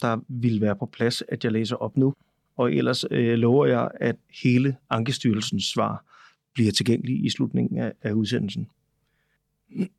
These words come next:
<clears throat> Øh, Ankestyrelsen, de bekræfter i sin generel vending, at en advokat, der repræsenterer foa, har rejst kritik af Ankestyrelsens håndtering af retssagerne.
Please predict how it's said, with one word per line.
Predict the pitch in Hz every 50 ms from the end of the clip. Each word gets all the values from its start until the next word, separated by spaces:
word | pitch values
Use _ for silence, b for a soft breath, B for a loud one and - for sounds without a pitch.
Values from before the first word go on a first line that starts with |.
| _ -
<clears throat> | 180 190 165 151 131 107 - - _ _ _ -
Øh, | - 175 143 135 135 147 -
Ankestyrelsen, | - 151 165 170 214 196 - - 180 165 156 156 156 143 - _ -
de | 151
bekræfter | 123 127 - - 135 131 - 175
i | 156 135
sin | 113 131 127 120
generel | - 123 123 107 127 - 175 135
vending, | 131 127 143 151 170 160 -
at | 151 139 - -
en | - 156 131 139
advokat, | 156 - 151 131 127 117 117 107 - 151 147 - - -
der | 143 117
repræsenterer | 127 120 - - 135 123 - 123 113 - - 135 131 123
foa, | - - 127 120 135 151 147
har | 139 120 120 110 101 -
rejst | 107 107 110 -
kritik | - - 107 - - 143 143 - - -
af | - 117 107 98 b b b b b _ -
Ankestyrelsens | - 110 113 143 135 - 127 117 107 107 - - 123 113
håndtering | 113 - 120 107 101 - 127 - 113 110 110
af | 107
retssagerne. | 107 120 - - 165 - - 151